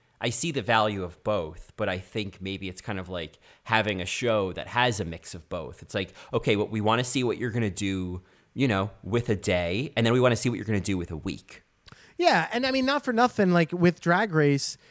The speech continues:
Speaker 2: they get the, the episodes in advance, right? And they, the queens kinda know what to bring. But what I, what I have heard is that they'll change the challenge up, like, slightly when they get there. And
Speaker 1: Mm-hmm.
Speaker 2: so they need to alter, and they,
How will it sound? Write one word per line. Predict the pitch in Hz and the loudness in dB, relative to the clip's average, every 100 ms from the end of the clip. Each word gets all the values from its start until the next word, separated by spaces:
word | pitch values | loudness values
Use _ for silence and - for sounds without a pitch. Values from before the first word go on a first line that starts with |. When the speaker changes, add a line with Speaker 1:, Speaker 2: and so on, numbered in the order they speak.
| _ _ | _ _
Speaker 2:
they | 147 185 | 2 4
get | 180 208 269 - | 4 2 0 0
the, | 208 160 151 135 131 - | 0 2 2 2 -2 -4
the | 156 - 185 | -10 -6 -4
episodes | 170 175 - 151 131 123 - | 0 0 4 6 6 2 -2
in | 156 139 | 0 0
advance, | 110 151 147 104 98 - 139 | 2 4 4 0 -8 -4 2
right? | 139 147 | 4 4
And | 135 | 4
they, | 131 | 0
the | 131 127 | 0 -4
queens | - 170 165 | 2 4 4
kinda | - 147 127 | 2 0 4
know | 123 131 | 6 6
what | 131 127 | 6 4
to | - | 0
bring. | 101 135 180 190 127 120 - - - | -2 2 2 2 0 -2 -8 -16 0
But | 170 170 165 | 6 6 6
what | 175 | 6
I, | 170 160 143 - | 6 4 -2 2
what | 165 | 4
I | 160 | 4
have | 139 226 302 | 4 0 0
heard | 165 151 143 | 2 2 2
is | 143 127 | 0 -2
that | 147 135 131 _ _ _ - | -2 -2 -4 _ _ _ -2
they'll | 151 160 151 | 2 4 2
change | - 180 180 196 - | -2 0 2 0 -2
the | 156 | -4
challenge | - 160 151 143 127 | 0 2 2 0 0
up, | 139 - | 0 0
like, | 131 120 | -2 -2
slightly | - - 135 139 160 160 160 | -6 -6 -2 -2 0 2 2
when | 131 123 | 2 0
they | 120 | -2
get | 107 127 127 - | -2 -2 -2 0
there. | 170 190 220 - _ - | 0 -2 -4 -10 _ -2
And | 147 | 4
Speaker 1:
Mm-hmm. | 170 202 | 6 6
Speaker 2:
so | 170 | 4
they | 156 156 | 2 2
need | 165 165 | 2 2
to | 170 | 0
alter, | 165 147 143 - 131 | 0 2 2 4 4
and | 123 127 | 4 0
they, | 127 | -4